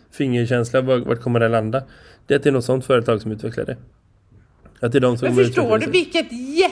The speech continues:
Speaker 2: jätteunderbetyg du ger till alla skolplattformsföretag?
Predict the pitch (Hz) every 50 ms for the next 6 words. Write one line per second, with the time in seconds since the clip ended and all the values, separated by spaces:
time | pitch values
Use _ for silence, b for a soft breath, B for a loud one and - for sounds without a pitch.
0 | - - - - 247 220 - - 240 220 208 202 196 196 190 190 196 185 185 202
1 | 202 - - 349 285 220 214 240 247 269 - - 185 220 226 208 202 208 196 180
2 | 180 - 202 - - 254 240 208 196 180 180 185 185 - - 202 196 185 180 -
3 | 190 175 - - 180 170 175 170 - - 170 170 - - 180